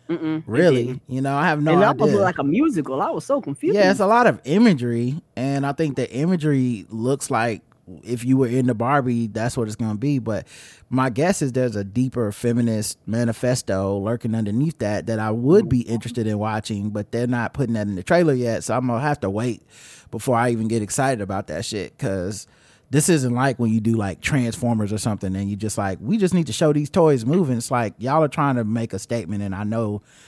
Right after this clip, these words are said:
Speaker 2: y'all are gonna put your foot in it, but I just wanna see what it is.
Speaker 1: Agreed.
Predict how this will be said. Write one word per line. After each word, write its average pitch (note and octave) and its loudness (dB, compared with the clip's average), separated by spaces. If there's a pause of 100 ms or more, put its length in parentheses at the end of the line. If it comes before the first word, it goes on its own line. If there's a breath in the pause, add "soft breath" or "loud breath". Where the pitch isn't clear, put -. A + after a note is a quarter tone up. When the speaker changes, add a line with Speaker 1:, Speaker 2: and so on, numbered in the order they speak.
(140)
Speaker 2:
y'all A2+ 0
are A2 -2
gonna G2+ -4
put A2 -8
your G2 -10
foot A#2+ 0
in G2 -2
it, F2 -6
but F#2+ -4
I G#2+ -2
just G2 -6
wanna F#2 -2
see G2 -8
what C#2 -12
it D2+ -14
is. C#2+ -14 (520 soft breath)
Speaker 1:
Agreed. C#3 -8